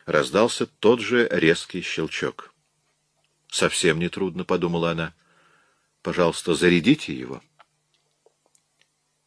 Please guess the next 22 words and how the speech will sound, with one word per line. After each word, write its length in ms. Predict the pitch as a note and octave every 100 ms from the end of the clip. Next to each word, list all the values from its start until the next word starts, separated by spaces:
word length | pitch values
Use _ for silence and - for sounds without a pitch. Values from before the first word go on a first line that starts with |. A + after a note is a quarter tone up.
| _ _ -
Он 180 | A2+
поглядел 480 | A2+ G#2+ G#2 G2 B2+
на 100 | B2
неё 240 | G#2+ A2 A2
отчасти 520 | - - A2 - F#2+
с 120 | -
тревогой, 560 | - E2 G2+ C3 C#3 - - - -
отчасти 800 | E2 - - A2 A2+ - G#2+ G#2+
с 140 | -
удивлением. 680 | F2+ D#2+ C#2+ C2+ B1+ A#1 _ _ _ _ _ _ _ _ _ _ _ _
«Я 160 | G2+
покажу, 480 | - B2 C3 B2 D3
как 220 | D3+ C#3+
это 200 | D3 -
делается. 720 | B2 G#2 D2+ B1+ B1 - - - _ _ _ _ _ _ _ _ - -
А 120 | - E2+
пистолет 600 | F#2 - G2 G#2 E3 -
пусть 340 | C3+ D3+ -
будет 380 | E2+ C3 C3+ -
незаряженным, 840 | A2+ A#2+ A#2 F2+ F2 F2 D#2 D#2+
так 300 | - A2 A#2+ -
спокойнее». 800 | - - A2+ F2 D2+ C#2+ C#2